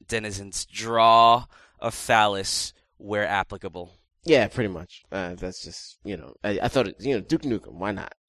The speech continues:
Speaker 2: That's what he would do. Draw a dick over the fucking Cycloid's mouth. Um, so then you, you run through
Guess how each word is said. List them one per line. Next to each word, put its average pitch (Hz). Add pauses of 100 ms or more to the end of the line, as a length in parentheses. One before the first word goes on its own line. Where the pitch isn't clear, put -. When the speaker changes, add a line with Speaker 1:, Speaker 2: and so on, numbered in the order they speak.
Speaker 2:
That's 107
what 110
he 101
would 69
do. - (100)
Draw 101
a 95
dick 90
over 71
the 69
fucking 67
Cycloid's -
mouth. - (640)
Um, 87 (720)
so 110
then 104
you, 101
you 113
run 120
through 98